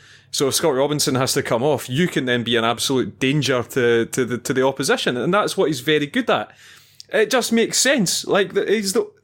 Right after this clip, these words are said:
like you say, it's the only team in the top flight where you'd be like, "That's a great <laughs> signing." Because, <laughs> 'cause it's like,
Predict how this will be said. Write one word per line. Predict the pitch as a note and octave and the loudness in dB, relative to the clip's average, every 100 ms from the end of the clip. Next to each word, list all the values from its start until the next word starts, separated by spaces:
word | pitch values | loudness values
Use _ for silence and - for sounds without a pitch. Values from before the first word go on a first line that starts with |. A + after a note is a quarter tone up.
| _ A3+ | _ -4
like | A#3+ | -2
you | G#3+ | 0
say, | B3 | 2
it's | D#3 - | 0 0
the | - F#3+ | -2 0
only | A3 A3+ A3+ | 2 2 0
team | - A#3 | 2 2
in | G#3 | 2
the | F#3 | 0
top | G3 C#3+ | 0 -2
flight | - A3 E3 | 0 0 2
where | C#3+ | 0
you'd | B2+ | 2
be | C3+ | 2
like, | B2 | 2
"That's | F#3 C#3+ | 0 -2
a | |
great | B2 D3+ F3 - | -2 0 0 0
<laughs> | - | 0
signing." | A3+ G3+ | 0 -2
Because, | F#3 D3+ - E3+ D#3+ - G4+ - - G#3 D4 - - D#4 - | -2 -2 -2 0 0 0 0 0 2 2 2 2 2 0 -2
<laughs> | D4 C4+ - | -2 0 0
'cause | C4 A#3+ | 0 0
it's | C4+ A#3 - | 0 0 0
like, | A#3+ A3+ | 0 -2